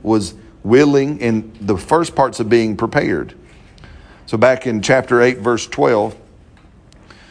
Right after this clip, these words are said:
he says, "For if there is first," what does he say? "If there is first" what?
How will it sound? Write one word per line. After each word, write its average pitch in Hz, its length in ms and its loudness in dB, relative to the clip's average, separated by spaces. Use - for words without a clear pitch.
he 127 120 -2
says, 139 280 2
"For 156 520 0
if 202 300 4
there 185 200 2
is 156 360 -2
first," 190 1040 -4
what 143 140 -8
does 170 120 -8
he 170 100 -8
say? 202 440 -8
"If 135 200 -2
there 160 160 4
is 147 140 0
first" 175 440 -2
what? 190 280 -2